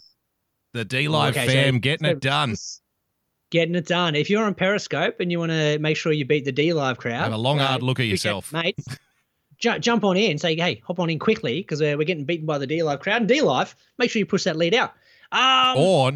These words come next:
Speaker 1: or
Speaker 2: Damo,
Speaker 1: if you're in the
Speaker 2: uh,
Speaker 1: Periscope crowd, you could just join the winning team and go to D Live,
Speaker 2: Ah,
Speaker 1: and
Speaker 2: talk
Speaker 1: then,
Speaker 2: about
Speaker 1: you know,
Speaker 2: jumping
Speaker 1: le-,
Speaker 2: ship.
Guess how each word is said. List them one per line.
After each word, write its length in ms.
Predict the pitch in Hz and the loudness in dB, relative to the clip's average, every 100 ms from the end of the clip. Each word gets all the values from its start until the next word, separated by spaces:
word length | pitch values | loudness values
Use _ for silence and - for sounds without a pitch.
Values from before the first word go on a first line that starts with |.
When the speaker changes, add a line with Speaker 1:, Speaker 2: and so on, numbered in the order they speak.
| 139 | 0
Speaker 1:
or 180 | 151 170 | 2 4
Speaker 2:
Damo, 100 | - 294 | 2 2
Speaker 1:
if 40 | 143 | 4
you're 140 | 156 | 4
in 60 | 151 | 4
the 80 | |
Speaker 2:
uh, 40 | 123 | 2
Speaker 1:
Periscope 500 | 147 202 - 120 107 | 0 0 0 -2 -2
crowd, 320 | 101 92 104 | -4 -4 -2
you 80 | 117 | -2
could 120 | 113 | -2
just 200 | 113 107 | -2 -4
join 280 | - 117 113 | 0 2 2
the 80 | 101 | 2
winning 320 | 104 220 147 | 2 4 2
team 400 | - 73 - - - _ _ _ _ | 0 -6 -8 -16 -18 _ _ _ _
and 140 | 101 107 | -4 0
go 160 | 110 | 0
to 80 | 95 | 0
D 240 | 80 139 240 | 0 0 2
Live, 480 | 80 - - - - - _ - | -2 -4 -16 -16 -20 -20 _ -12
Speaker 2:
Ah, 180 | 175 147 | -8 -2
Speaker 1:
and 140 | 127 | 0
Speaker 2:
talk 40 | 117 143 | 2 2
Speaker 1:
then, 60 | 139 | 2
Speaker 2:
about 100 | 123 | 2
Speaker 1:
you 60 | 117 | 0
know, 140 | 110 - | 0 -2
Speaker 2:
jumping 180 | 110 123 | -2 -2
Speaker 1:
le-, 60 | |
Speaker 2:
ship. 100 | - | -2